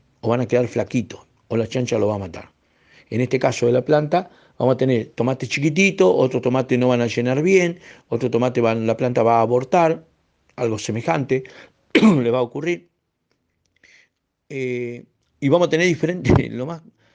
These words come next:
lo más penoso que, <clears throat> que vamos a tener diferentes tamaños de tomate. Vamos a tener que clasificar y vender por diferente valor, eh, es-, ese producto,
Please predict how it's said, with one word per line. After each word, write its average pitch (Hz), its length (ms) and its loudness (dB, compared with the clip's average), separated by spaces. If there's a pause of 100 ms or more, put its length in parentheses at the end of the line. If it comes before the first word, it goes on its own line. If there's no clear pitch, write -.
(240)
lo 151 80 -10
más 170 80 -10
penoso 202 400 -10
que, - 100 -20 (220)
<clears throat> 131 240 -14
que 151 80 -6
vamos 180 180 -6
a - 20 -18
tener 196 160 -8
diferentes 180 420 -10
tamaños 143 560 -8 (300)
de 113 100 -2
tomate. 101 520 -2 (200)
Vamos 135 140 -2
a 143 60 0
tener 165 160 2
que 131 60 -2
clasificar 123 460 0
y 175 40 4
vender 139 280 0
por 117 140 0
diferente 127 640 -2 (300)
valor, 120 580 2 (420)
eh, 104 720 -4 (1400)
es-, - 260 -4
ese 127 240 -2
producto, 113 640 0